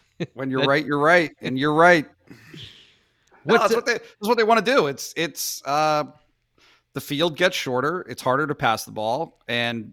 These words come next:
Speaker 1: teams can't run. So what do you do? That's, I mean, uh, to me, I, I mean, I, I really do think that the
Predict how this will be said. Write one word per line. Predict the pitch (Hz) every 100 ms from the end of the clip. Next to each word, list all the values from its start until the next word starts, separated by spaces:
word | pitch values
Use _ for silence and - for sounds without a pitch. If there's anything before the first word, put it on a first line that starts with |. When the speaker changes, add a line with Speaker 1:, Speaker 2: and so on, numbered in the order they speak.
| _
Speaker 1:
teams | - 139 131
can't | 170 160
run. | 156 175 - - _ _
So | 127 117 113 110 - _
what | 110 123
do |
you | 135
do? | 127 175 82 - _ _ _ _ _ _ _ _
That's, | 110 113 - - -
I | 110
mean, | 117 110 104 - -
uh, | - - - _ _
to | 185
me, | 240 330 175 139
I, | - 120 -
I | 139
mean, | 151 139 127 -
I, | 123
I | 131
really | 143 139 175 165
do | 120 147 143
think | - 123 117 -
that | 98 104 98 101 _ _ _ _ _ _ _ _ _ -
the | 95 95 107 101 98 92 90 95